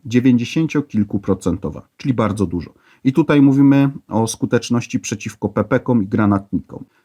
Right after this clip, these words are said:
czyli tym zagrożeniom, które są, no, trudniejsze do zwalczania niż wspomniane bezzałogowce. I tak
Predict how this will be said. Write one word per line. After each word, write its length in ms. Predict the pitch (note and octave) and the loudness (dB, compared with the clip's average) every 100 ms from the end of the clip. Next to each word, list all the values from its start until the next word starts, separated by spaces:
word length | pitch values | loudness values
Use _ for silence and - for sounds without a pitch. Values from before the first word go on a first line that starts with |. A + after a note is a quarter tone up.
| _ | _
czyli 220 | F3+ F#3+ | -2 0
tym 200 | D3+ A#2+ | 2 2
zagrożeniom, 800 | A#2+ G#2+ A#2 A2 A2+ G#2 D3 E3+ - _ - | 2 0 0 2 2 4 2 -2 -8 _ -16
które 300 | - - D3+ | -8 0 0
są, 480 | D3+ - D3 D3 D3+ | 2 2 4 6 6
no, 120 | D3+ | 4
trudniejsze 600 | C#3+ F3 D3+ D#3 D#3 - | 2 -2 0 2 2 0
do 120 | C3+ B2+ | 0 0
zwalczania 640 | B2 A#2 - B2 A2+ G3+ - _ _ - | 0 0 0 2 2 2 -4 _ _ 0
niż 420 | D3+ E3+ D#3 - - A2+ | 2 2 -2 -8 -10 -8
wspomniane 800 | - - A#2+ A#2 A#2 G#2 G2+ G#2 | -10 -2 0 2 2 2 0 -2
bezzałogowce. 840 | G2+ G#2+ G2 F#2 E2+ D#2+ - - - _ _ _ _ _ _ | -2 -2 0 0 0 -4 -12 -20 -20 _ _ _ _ _ _
I 120 | E3+ D#3+ | -4 -2
tak 520 | - A#2+ C3+ - | 0 2 0 -6